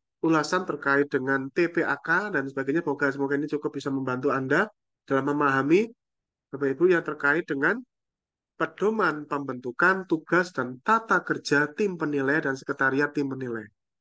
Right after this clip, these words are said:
Semoga video ini bermanfaat buat Bapak Ibu semuanya.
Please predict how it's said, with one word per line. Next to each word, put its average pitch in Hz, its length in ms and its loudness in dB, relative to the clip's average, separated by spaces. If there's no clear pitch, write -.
Semoga 131 400 0
video 135 240 0
ini 127 80 -2
bermanfaat 123 560 0
buat 127 160 0
Bapak 123 240 -4
Ibu 131 80 -4
semuanya. 135 560 2